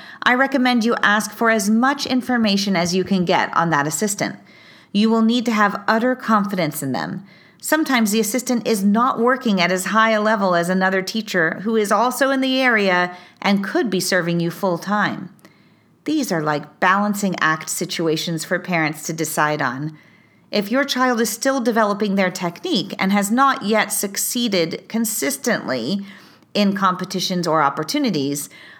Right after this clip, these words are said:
I have to advise against a scenario with a lead teacher who is widely unavailable, unless their assistant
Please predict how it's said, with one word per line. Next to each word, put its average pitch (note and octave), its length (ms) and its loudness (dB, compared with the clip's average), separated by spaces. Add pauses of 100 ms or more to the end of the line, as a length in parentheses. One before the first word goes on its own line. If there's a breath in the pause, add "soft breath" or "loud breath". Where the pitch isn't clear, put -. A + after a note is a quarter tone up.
(200 loud breath)
I F#4 440 2
have D4+ 220 0
to C4 100 2
advise G#3+ 360 2
against A#3 460 0
a A#3 60 0
scenario D#3+ 540 2
with E3 180 0
a E3 60 2
lead G3 260 -2
teacher F#3 360 -2
who E3+ 120 -2
is E3 160 -2
widely E3+ 640 0
unavailable, D#3 840 0 (440 loud breath)
unless A#3+ 720 2
their A3 160 2
assistant G3 580 -2